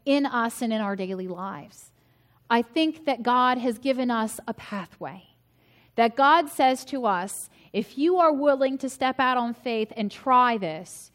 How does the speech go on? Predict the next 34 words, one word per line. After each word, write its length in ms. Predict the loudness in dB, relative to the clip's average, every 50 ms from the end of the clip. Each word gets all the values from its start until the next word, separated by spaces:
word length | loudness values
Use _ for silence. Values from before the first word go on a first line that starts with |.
| _ _ _ _ _ _ _ _ -4
you 260 | 0 2 4 4 4
will 220 | 2 2 0 -2
see 800 | -2 -4 -10 -14 -8 -6 -4 -4 -2 -4 -4 -6 -8 -10 -14 -16 _ _ _ _ _ _ _ _ _ _ _ _ _ _ -2
that 140 | 0 2 4
I 200 | 4 4 2 0
can 260 | -2 -4 -4 -4 -4
be 160 | -4 -4 -4
better 360 | -2 -2 -2 0 -2 -2 -4
than 200 | -4 -4 -4 -4
you 160 | -4 -4 -6
ever 340 | -6 -8 -8 -8 -8 -10 -12
expected." 720 | -12 -12 -14 -14 -12 -12 -12 -12 -12 -16 -18 -18 -18 -20 -20 _ _ _ _ _ _ _ _ _ _ _ _ _ _ _ _ -2
God 420 | 2 4 6 8 8 8 6 6 4
actually 640 | 4 4 4 4 2 -2 -6 -6 -4 -2 -2 -2
says 440 | -2 -2 0 2 2 2 2 0 -4
to 160 | -6 -4 -2
us 340 | 0 0 0 0 -2 -6 -10 -8
in 260 | -6 -4 -4 -2 -2 -2
Malachi, 880 | 0 0 0 0 -2 -4 -6 -6 -6 -6 -4 -4 -6 -6 -8 -10 -12 -16 _ _ _ _ _ _ _ _ _ _
"Put 360 | -2 2 2 2 2 0 -4
me 360 | -8 -6 -4 -2 -2 -4 -4
to 280 | -8 -10 -12 -10 -10 -8
the 120 | -8 -10
test." 720 | -12 -10 -6 -4 -4 -4 -6 -8 -12 -18 -20 -20 -20 -20 _ _ _ _ _ _ _ _ _ _ _ _ _ _ _ _ _ _ _ _ _ _
"Put 300 | _ 2 4 4 4 4
me 180 | 2 0 0 0
to 140 | -2 -6 -6
the 120 | -4 -4 -6
test," 720 | -4 -4 -2 -2 -2 -2 -4 -10 -16 -18 -18 -18 -16 -12
says 240 | -10 -8 -8 -8 -8
the 140 | -8 -8 -6
Lord 260 | -6 -6 -6 -6 -8
of 80 | -8 -8
hosts. 540 | -8 -6 -6 -8 -10 -14 -18 -20 -20 -20